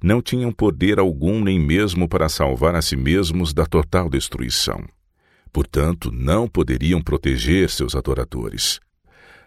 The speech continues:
Ao clamar a multidão idólatra pela morte de Gideão, Joás permaneceu destemidamente em sua defesa e procurou mostrar ao povo como eram impotentes e indignos de confiança ou de adoração seus deuses.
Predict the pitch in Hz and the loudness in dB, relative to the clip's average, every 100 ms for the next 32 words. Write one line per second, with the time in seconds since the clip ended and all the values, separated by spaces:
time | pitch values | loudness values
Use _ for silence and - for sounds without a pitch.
0 | _ - 76 - 80 73 67 87 95 69 | _ 0 2 4 4 4 2 0 0 2
1 | 78 90 90 65 87 101 73 69 101 98 | 4 2 0 2 2 2 2 2 4 2
2 | 76 60 - 78 76 71 80 117 117 90 | -2 -4 -2 2 4 4 2 2 0 -2
3 | 71 65 80 69 67 95 107 - - - | -2 0 2 2 2 -2 -8 -16 -20 -20
4 | - 73 73 98 - 92 78 78 71 - | -4 2 4 4 4 4 4 2 2 2
5 | 101 - 87 120 - 92 69 87 65 58 | 0 0 0 0 0 0 0 0 0 0
6 | 78 123 127 - 73 - 92 90 85 - | 0 0 -2 -2 -2 -2 0 0 0 -2
7 | 62 57 - - _ - - - - - | -6 -6 -8 -12 _ -20 -6 -2 0 0
8 | - 113 104 127 104 76 - 92 107 82 | 2 4 4 4 2 2 2 2 4 2
9 | 73 - 90 101 78 92 92 95 120 113 | 0 -2 0 0 0 0 2 2 0 0
10 | 107 - 82 - 117 131 113 82 78 69 | -2 0 0 0 -2 -2 -2 -2 0 0
11 | 62 107 95 76 71 85 78 - 71 90 | -2 -2 0 -2 -2 -4 -4 -2 -4 -4
12 | 101 - 62 67 82 73 65 67 62 - | -4 -4 -2 0 0 0 0 -2 -2 -2
13 | - 92 110 - 120 104 80 62 53 - | -2 -2 -2 -2 -2 -4 -6 -6 -6 -6
14 | - - | -2 -4